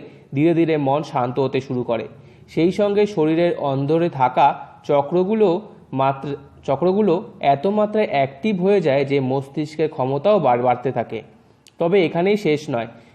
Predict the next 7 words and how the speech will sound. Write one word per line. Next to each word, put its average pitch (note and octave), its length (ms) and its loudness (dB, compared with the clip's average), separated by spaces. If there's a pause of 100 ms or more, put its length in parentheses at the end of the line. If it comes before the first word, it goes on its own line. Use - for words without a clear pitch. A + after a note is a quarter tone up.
(120)
বিশ্বাসের G3 500 0
সঙ্গে A#3 320 -2
এই G#3 120 2
মন্ত্র D#3+ 380 0
পাঠ B2+ 280 2
করলে G3+ 320 0 (280)
ভগবান D#3 480 0